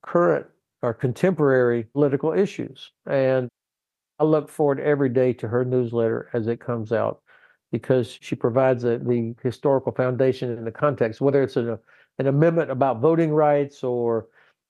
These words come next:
economic efforts to raise the lower and middle class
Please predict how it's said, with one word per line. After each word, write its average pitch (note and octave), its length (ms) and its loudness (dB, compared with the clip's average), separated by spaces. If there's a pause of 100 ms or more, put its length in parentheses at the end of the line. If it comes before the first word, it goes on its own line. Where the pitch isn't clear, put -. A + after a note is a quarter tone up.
(240)
economic C#3 680 -2 (140)
efforts C3+ 500 -4
to A#2+ 480 -2 (320)
raise C#3+ 640 2
the C3+ 100 -2
lower C#3 360 2
and B2+ 80 -4
middle C#3 200 -2
class C3 680 -2